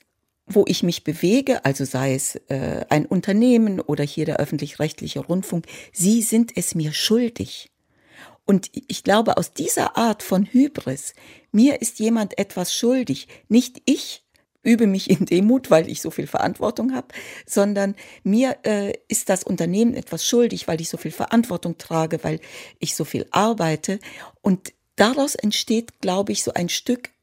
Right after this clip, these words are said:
Abgehobenheit, dass man glaubt, man steht über den Dingen, über dem System und möglicherweise auch über dem Recht. Und wissen Sie, was ich besonders bitter finde? Patricia Schlesinger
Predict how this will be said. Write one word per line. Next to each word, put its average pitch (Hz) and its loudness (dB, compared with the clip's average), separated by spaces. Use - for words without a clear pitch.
Abgehobenheit, 240 0
dass 196 0
man 175 0
glaubt, - 0
man 180 0
steht - -2
über 254 2
den 226 0
Dingen, 196 -2
über 220 6
dem 208 0
System 190 -2
und 175 -2
möglicherweise 185 0
auch 165 -4
über 165 -2
dem 196 0
Recht. - -2
Und 190 2
wissen 208 2
Sie, 208 0
was 202 0
ich - -6
besonders 240 2
bitter 233 -2
finde? 226 0
Patricia 233 -2
Schlesinger 254 2